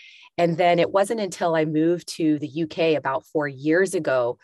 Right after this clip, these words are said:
where I really took my entrepreneurial journey seriously, because there were people in the U K that I interviewed with, and none of them would give me a job, Victor. It was, it was horrible.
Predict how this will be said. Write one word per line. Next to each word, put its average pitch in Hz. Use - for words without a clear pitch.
where 160
I 156
really 175
took 185
my 156
entrepreneurial 143
journey 139
seriously, 135
because 139
there 170
were 247
people 208
in 185
the 175
U 170
K 185
that 175
I 151
interviewed 190
with, 147
and 220
none 247
of 254
them 185
would 185
give 180
me 196
a 226
job, 247
Victor. 175
It 175
was, 180
it 190
was 190
horrible. 220